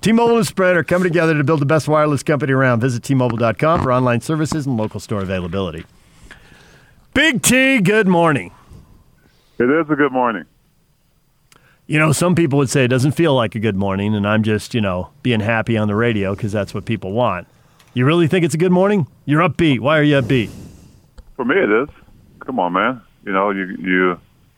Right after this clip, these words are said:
Speaker 2: you get a chance to get up and start another day and figure out how you're gonna get through it, right? Um, it's, it could be worse, uh, and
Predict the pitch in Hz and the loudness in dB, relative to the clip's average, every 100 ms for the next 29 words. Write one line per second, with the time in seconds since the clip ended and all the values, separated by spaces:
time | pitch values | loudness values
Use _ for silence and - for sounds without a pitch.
0 | _ _ _ _ - 90 107 - 107 - | _ _ _ _ -10 -6 -4 -2 -4 -4
1 | 104 104 107 98 - 107 98 98 98 98 | -4 -2 -2 -6 -6 -2 -2 -2 -4 -4
2 | 90 101 107 98 82 - _ _ _ _ | -2 0 0 -2 -8 -18 _ _ _ _
3 | _ - 101 101 101 98 98 98 95 98 | _ -8 -2 0 0 0 -2 -2 -4 -4
4 | 92 - 101 85 - _ _ _ _ - | -4 -2 0 0 -4 _ _ _ _ -4
5 | 87 92 - _ _ _ - 87 85 82 | -2 -2 -4 _ _ _ -8 -4 -2 -4
6 | 80 - _ _ _ _ _ _ _ _ | -8 -18 _ _ _ _ _ _ _ _
7 | _ - 95 90 - 87 - 98 101 92 | _ -8 -6 -4 -2 -2 -2 -2 0 2
8 | 98 107 - - - _ _ _ - 82 | 2 0 -4 -18 -20 _ _ _ -20 -14
9 | 82 82 87 87 82 | -12 -10 -10 -10 -12